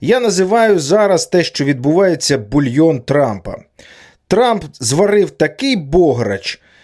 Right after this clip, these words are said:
який зараз важко всім з'їсти одразу, а ложка в ньому точно стоїть. Дивіться, в Нью-Йорку почалися акції протесту проти Трампа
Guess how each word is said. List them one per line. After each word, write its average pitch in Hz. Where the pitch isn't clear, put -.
який 160
зараз 190
важко 165
всім 147
з'їсти 139
одразу, 180
а 127
ложка 147
в 113
ньому 127
точно 120
стоїть. 110
Дивіться, 123
в 117
Нью-Йорку 196
почалися 165
акції 165
протесту 139
проти 135
Трампа 165